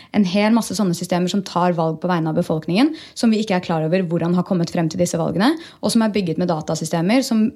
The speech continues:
eh, inneholder, eh, fordomsfull historisk data. Så det er på en måte en del av det jeg brenner for. Jeg vil også svare deg forresten <laughs> videre på det spørsmålet som du stilte i sted, som handlet om hvordan det står til med mangfold i Norge.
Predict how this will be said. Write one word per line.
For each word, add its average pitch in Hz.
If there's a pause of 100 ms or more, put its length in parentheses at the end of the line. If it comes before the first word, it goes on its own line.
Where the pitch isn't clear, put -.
eh, 208 (120)
inneholder, 175
eh, 82
fordomsfull 180 (100)
historisk 170
data. 160 (560)
Så 190 (100)
det 220
er 214
på 208
en 165
måte -
en 175
del 160
av 160
det 160
jeg 160
brenner 156
for. 165
Jeg -
vil 226
også 226
svare 180
deg 185
forresten 240
<laughs> -
videre 226
på 254
det 277
spørsmålet 233
som 320
du 285
stilte 247
i 254
sted, 254
som 262
handlet 196
om 220
hvordan 214
det 202
står 190
til 190
med 202
mangfold 190
i 208
Norge. 220